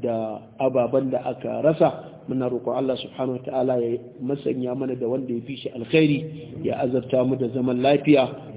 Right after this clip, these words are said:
ya ba mu ikon tuba daga zunubanmu, ya gyara ɗabi'unmu da namu da na shugabanninmu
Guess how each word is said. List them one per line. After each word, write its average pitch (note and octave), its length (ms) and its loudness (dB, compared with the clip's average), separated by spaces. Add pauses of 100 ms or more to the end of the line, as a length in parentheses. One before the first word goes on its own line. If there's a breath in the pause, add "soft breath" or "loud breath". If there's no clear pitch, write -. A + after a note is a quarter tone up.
ya A#2 120 -2
ba C3+ 160 4
mu C3 120 0
ikon A#2+ 340 -4
tuba D3 300 4
daga B2+ 180 2
zunubanmu, B2+ 920 0
ya A2+ 80 0
gyara C3+ 580 4 (260)
ɗabi'unmu C3+ 760 2
da A#2 100 -2
namu C#3+ 280 4
da C3 80 2
na C3 120 0
shugabanninmu B2+ 880 2